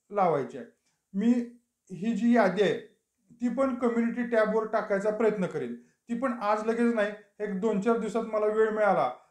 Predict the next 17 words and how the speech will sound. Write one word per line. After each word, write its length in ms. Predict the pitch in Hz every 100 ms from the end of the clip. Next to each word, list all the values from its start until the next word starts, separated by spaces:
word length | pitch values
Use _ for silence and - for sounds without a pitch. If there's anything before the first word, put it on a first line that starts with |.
| _ _
ह्या 160 | 190
आठवड्याचं 480 | 208 196 220 214 220
schedule 320 | - 220 202
खूप 160 | - 208
busy 280 | 190 175 208
आहे. 160 | 202 - _ _ _
पुढच्या 300 | 220 185 240
आठवड्यात 360 | 233 226 226 233
पण 280 | - 233
सोमवार, 500 | 226 247 220 196 220
मंगळवारपर्यंत 920 | 226 226 220 220 214 214 226 214 202 220 214 208 -
busy 460 | - 170 190 170 202
आहे. 140 | 185 - - _ _ _
त्याच्यानंतरच 840 | 208 214 226 226 190 233 240 - -
थोडंसं 300 | 226 214 233
शक्य 340 | 233 233 220
आहे. 140 | 180